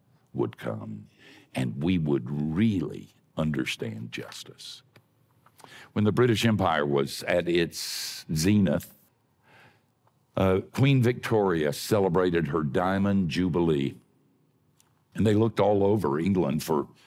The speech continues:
a poet who could write a poem on her Diamond Jubilee, and they got Kipling. And Kipling didn't want to do it, but he said he would, and he struggled with it for weeks.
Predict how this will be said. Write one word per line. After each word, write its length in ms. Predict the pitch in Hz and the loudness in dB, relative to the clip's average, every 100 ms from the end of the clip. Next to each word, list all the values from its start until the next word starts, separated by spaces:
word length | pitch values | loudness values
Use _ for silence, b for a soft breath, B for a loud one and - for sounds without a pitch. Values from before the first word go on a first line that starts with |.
| b - | b -2
a 120 | 80 | -2
poet 540 | - - 156 101 76 | -2 0 2 2 2
who 120 | 98 | 0
could 160 | 85 90 | 0 0
write 260 | 85 87 92 | 2 2 0
a 60 | |
poem 640 | - - - 180 73 69 87 | -4 -4 0 0 0 0 0
on 140 | 90 | 0
her 160 | 92 92 | -2 -2
Diamond 480 | 87 87 87 90 | -2 -2 -2 -4
Jubilee, 380 | 78 82 80 82 | -4 -2 -2 -2
and 80 | 87 | -2
they 100 | 101 | 0
got 260 | 104 - - | 0 -2 -2
Kipling. 540 | - 143 - 62 - - _ _ _ _ _ _ B B B B B - | -2 0 0 -2 -6 -16 _ _ _ _ _ _ B B B B B -6
And 160 | 101 | -4
Kipling 400 | - 156 151 131 | 0 0 2 2
didn't 220 | 104 120 110 | 4 4 4
want 180 | 107 | 4
to 60 | 98 | 2
do 260 | 92 85 78 | 2 4 2
it, 120 | 107 | 0
but 120 | 98 | 0
he 100 | 101 | 0
said 240 | - 123 | 0 0
he 80 | 113 | 2
would, 280 | 101 78 90 | 2 2 0
and 180 | - 95 | -2 -4
he 80 | 85 | -4
struggled 640 | 78 - - 180 147 69 | -6 -6 -2 0 0 -2
with 180 | 143 143 | -2 -4
it 140 | 110 | -6
for 120 | - | -4
weeks. 460 | 104 120 156 147 - | -2 0 -2 -4 -14